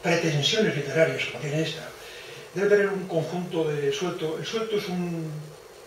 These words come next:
fragmento narrativo de pequeña extensión, aproximadamente media página, que suele estar ilustrado con una foto en la cual el autor aporta una pincelada original, una visión, un ángulo inédito, eh, para ver,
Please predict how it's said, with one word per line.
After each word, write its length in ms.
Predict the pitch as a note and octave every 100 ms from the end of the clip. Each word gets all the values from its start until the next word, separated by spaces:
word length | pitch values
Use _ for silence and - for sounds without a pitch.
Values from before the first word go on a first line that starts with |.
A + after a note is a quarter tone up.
| - - - - - -
fragmento 840 | - D#3+ D#3+ F#3+ F#3+ - E3 D#3+ D#3
narrativo 600 | D3 C#3+ C#3 G3+ D#3+ D3
de 240 | D3 C#3+ - - - - - - - - - -
pequeña 320 | E3 G3 F3
extensión, 440 | D#3+ D#3 D3 F#3+ D3+
aproximadamente 500 | D3+ D#3 D#3+ D#3+ D3+
media 180 | E3
página, 460 | - - D3 C#3+ - - - - -
que 80 | D3
suele 180 | F3+ F3
estar 160 | F#3
ilustrado 420 | E3+ D#3 F#3 E3 D3
con 100 | D#3
una 100 | D3+
foto 260 | F3 D#3
en 60 | C#3+
la 60 |
cual 200 | D3 E3
el 80 | E3+
autor 480 | E3 E3 E3 D#3+ E3 - - - - - -
aporta 680 | - F#3 F3 E3+ E3+ E3+ - -
una 240 | E3+ E3+
pincelada 540 | E3+ D#3+ D3 D#3 D#3 C#3+
original, 480 | C#3+ - D#3 D#3+ D#3+
una 100 | D3
visión, 400 | - E3+ E3 D#3+
un 120 | D#3
ángulo 280 | D#3 D#3+ D#3
inédito, 520 | F3 D3+ D#3 D#3 D#3 - - -
eh, 140 | D3+
para 200 | D3 C#3+
ver, 300 | C#3+ C#3+ C#3